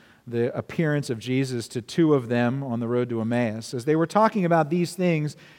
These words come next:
Jesus himself stood among them and said to them, "Peace to you."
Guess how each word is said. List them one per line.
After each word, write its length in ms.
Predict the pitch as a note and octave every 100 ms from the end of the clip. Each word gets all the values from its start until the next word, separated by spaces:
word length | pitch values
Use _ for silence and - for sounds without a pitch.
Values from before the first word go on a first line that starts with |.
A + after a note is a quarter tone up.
| _
Jesus 440 | G3 A#3+ A3+ G3
himself 420 | F#3+ - G#3+ F#3
stood 180 | - G#3+
among 300 | G#3 A3+ G#3+
them 280 | C#3 G#2+ A2+ _ _ _ _ _ _ -
and 160 | D#3+
said 220 | - A3+ A3
to 80 |
them, 400 | D3+ B2+ B2+ F3 F3 _ _ _ _ _ _ _
"Peace 260 | - A#3+ -
to 100 | C3+
you." 280 | A2 G2